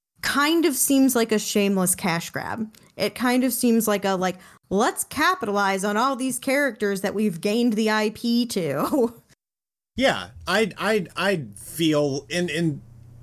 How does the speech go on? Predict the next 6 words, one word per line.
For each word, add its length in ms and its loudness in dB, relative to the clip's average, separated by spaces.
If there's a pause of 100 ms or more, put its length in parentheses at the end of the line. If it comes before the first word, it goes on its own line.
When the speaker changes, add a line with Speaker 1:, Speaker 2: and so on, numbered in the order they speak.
(300)
Speaker 2:
in 120 0
many 220 2
cases, 880 2 (680)
you 260 2
could 340 0
have 520 0